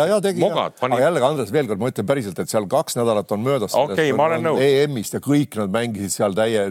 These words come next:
Speaker 1: selles mõttes,
Speaker 2: Jaa.
Speaker 1: noh, nad, nad, nad on vaja natuke sellest uuesti, sellest mõõnast üles hakata
Speaker 2: Ta-
Speaker 1: tulema. Ja noh, see on, saame näha paari kuu pärast,
Speaker 2: Vaata,
Speaker 1: mis toimub.
Speaker 2: selle kohta ma ütlen ka kohe niisuguse näite. Horvaatia,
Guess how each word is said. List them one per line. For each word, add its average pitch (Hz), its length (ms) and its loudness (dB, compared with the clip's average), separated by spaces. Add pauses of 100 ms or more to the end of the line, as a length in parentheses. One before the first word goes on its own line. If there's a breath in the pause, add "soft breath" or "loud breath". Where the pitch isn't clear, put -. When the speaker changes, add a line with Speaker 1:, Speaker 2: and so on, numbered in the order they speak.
(140)
Speaker 1:
selles 104 240 -4
mõttes, 95 240 -6
Speaker 2:
Jaa. 113 80 -2
Speaker 1:
noh, 107 80 -4
nad, 117 160 -2
nad, 120 160 -4
nad 135 160 -2
on 131 80 -2
vaja 139 240 2
natuke 117 320 -4 (320 loud breath)
sellest 120 320 -2
uuesti, 135 300 0
sellest 101 120 -6
mõõnast 131 380 -4
üles 123 240 -2
hakata 110 240 -6
Speaker 2:
Ta- 123 160 2
Speaker 1:
tulema. 101 240 2
Ja 113 80 0
noh, 127 80 -2
see 160 100 2
on, 151 140 -4
saame 170 240 2
näha 170 180 2
paari 143 220 0
kuu 139 180 0
pärast, 135 220 2
Speaker 2:
Vaata, - 80 -8
Speaker 1:
mis 95 100 -10
toimub. 104 220 -2
Speaker 2:
selle 190 180 0
kohta 139 300 -2
ma 120 100 0
ütlen 117 220 -6
ka 131 160 -4
kohe 110 240 2
niisuguse 98 320 -6
näite. 87 400 -4
Horvaatia, 104 640 0